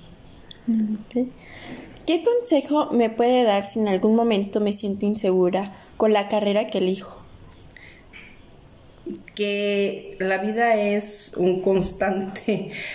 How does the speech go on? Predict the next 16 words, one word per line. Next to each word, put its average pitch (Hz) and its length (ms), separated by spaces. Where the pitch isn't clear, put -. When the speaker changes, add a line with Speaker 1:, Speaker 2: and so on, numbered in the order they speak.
Speaker 2:
<laughs> - 380
renovarse 170 1300
y 175 380
tal 180 220
vez 196 360
hoy, 208 420
por 156 260
lo 151 260
que 160 160
ha 165 100
vivido, 170 640
por 143 200
lo 143 180
que 160 100
ha 160 60
visto, 175 680